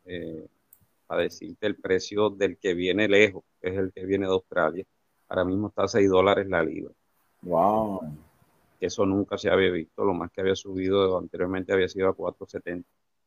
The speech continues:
Speaker 2: Ujú.
Speaker 1: Se subió uno treinta en cuestión de unos meses. Eh, nosotros monitoreamos ese precio, igual que el de los quesos, para saber cómo está el mercado aquí, cómo está el mercado allá.
Speaker 2: Ujú.
Speaker 1: Antes se quejaban cuando el local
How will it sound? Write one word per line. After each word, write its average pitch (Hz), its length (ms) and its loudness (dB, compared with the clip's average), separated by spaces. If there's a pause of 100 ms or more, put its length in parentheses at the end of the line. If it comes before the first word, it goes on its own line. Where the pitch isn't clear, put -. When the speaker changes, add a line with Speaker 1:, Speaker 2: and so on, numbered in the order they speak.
(220)
Speaker 2:
Ujú. 117 300 -10
Speaker 1:
Se 90 140 -4
subió 95 320 -8
uno 107 200 0
treinta 110 380 0
en 95 80 -2
cuestión 95 300 -8
de 101 80 -2
unos 101 120 -4
meses. 87 300 -6 (680)
Eh, 87 280 -2
nosotros 92 400 -4
monitoreamos 98 640 2
ese 107 180 -2
precio, 104 540 0
igual 90 260 -6
que - 80 -8
el 101 60 -2
de 104 80 4
los 131 100 2
quesos, 104 320 -2
para 120 100 -2
saber 92 320 0
cómo 101 200 -4
está 101 160 -4
el 98 60 0
mercado 95 420 2
aquí, 92 180 -4
cómo 95 160 -6
está 90 140 -10
el 90 80 -4
mercado 82 340 -6
allá. 104 260 -2 (360)
Speaker 2:
Ujú. 107 300 -6
Speaker 1:
Antes - 300 -4
se - 120 -12
quejaban 110 440 6
cuando 107 280 4
el 98 120 4
local 98 440 0